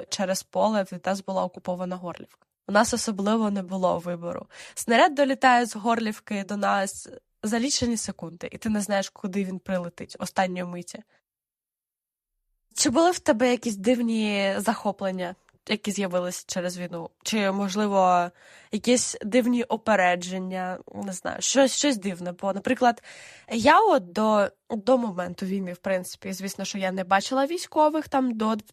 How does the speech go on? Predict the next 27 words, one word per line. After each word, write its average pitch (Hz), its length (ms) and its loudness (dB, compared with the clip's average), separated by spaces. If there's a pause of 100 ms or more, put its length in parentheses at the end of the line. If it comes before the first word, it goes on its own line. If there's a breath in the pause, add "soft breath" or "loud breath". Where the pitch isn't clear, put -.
дві 233 100 -2
тисячі 226 360 -6
чотирнадцятого 220 760 0
року. 208 360 -4 (500 loud breath)
Після 330 360 4
дві 240 160 0
тисячі 254 320 -2
чотирнадцятого 220 800 -2
року 202 600 0
ми 240 120 0
настільки 226 440 -2
звикли 202 460 0
до 254 140 6
військових 262 580 2
на 220 60 0
вулицях, 214 580 -2
у 208 40 -8
нас - 220 -12
їх 196 100 -10
було 196 200 -8
дуже 175 240 -14
багато, 185 540 -2
бо, 202 140 -6
знов-таки, 202 460 -6
чотири 220 300 -4
кілометри 202 420 -4
Горлівка. 180 500 -10